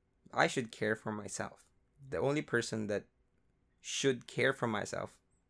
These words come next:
is me. That's number four.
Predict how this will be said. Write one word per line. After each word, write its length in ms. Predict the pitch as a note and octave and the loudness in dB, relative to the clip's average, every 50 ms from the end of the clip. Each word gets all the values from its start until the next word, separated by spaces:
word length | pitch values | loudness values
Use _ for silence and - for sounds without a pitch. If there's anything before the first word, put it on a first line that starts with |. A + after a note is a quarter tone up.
| _ _ - | _ _ -12
is 100 | A#2 A2+ | -8 -6
me. 200 | A#2+ C3 - - _ _ _ _ _ _ _ _ _ _ _ _ _ _ _ _ _ - | -4 -6 -6 -8 _ _ _ _ _ _ _ _ _ _ _ _ _ _ _ _ _ -14
That's 800 | - G#2+ A#2+ C3+ D3 D#3 D#3 D#3+ D#3+ D#3 - - - - - - | -8 0 2 4 4 4 4 2 0 -2 -4 -4 -4 -4 -6 -4
number 600 | - B2+ B2 A#2+ A#2+ A#2 A#2 A#2 A2+ A#2+ B2+ C3 - _ _ _ _ _ _ _ _ - | -2 -2 2 4 4 6 6 6 4 2 -2 -6 -10 _ _ _ _ _ _ _ _ -16
four. 320 | - - B2 G2 C2+ - | -6 -2 0 0 0 -2